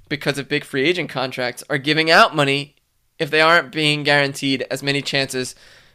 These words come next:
for players to demonstrate that value as possible. And in Mark's piece, he has a, a, an excerpt here that's really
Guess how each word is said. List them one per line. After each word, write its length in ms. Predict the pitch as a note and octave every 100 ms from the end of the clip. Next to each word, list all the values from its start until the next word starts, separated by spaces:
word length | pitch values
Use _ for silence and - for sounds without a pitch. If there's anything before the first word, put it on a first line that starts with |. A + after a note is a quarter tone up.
| _ _ _
for 200 | - C#3
players 560 | - C#3 C3+ C3 C3
to 220 | - C3+
demonstrate 680 | B2 C#3 C#3 C3+ - C3 A#2+
that 240 | B2+ G#2
value 480 | A#2 B2+ A#2+ A#2 A#2+ - _ -
as 120 | C3+
possible. 520 | - G2+ - - D3+ - _ _ _ - _ _ _ _ _ _ - - - - _ _ _ _ _ _ -
And 420 | E3 E3 E3 E3+ -
in 240 | A3+ C#4
Mark's 400 | C4 G3+ G#3 G#3
piece, 360 | - C3+ B2+ -
he 140 | G3+
has 320 | G#3 F3+ E3 -
a, 60 |
a, 640 | C#3 C3 - F2 B2+ F2 - -
an 80 | C3+
excerpt 440 | C3+ - C#3 C3+ -
here 200 | C3 D3
that's 200 | C#3+ B2
really 500 | C3 C#3+ D3 D3+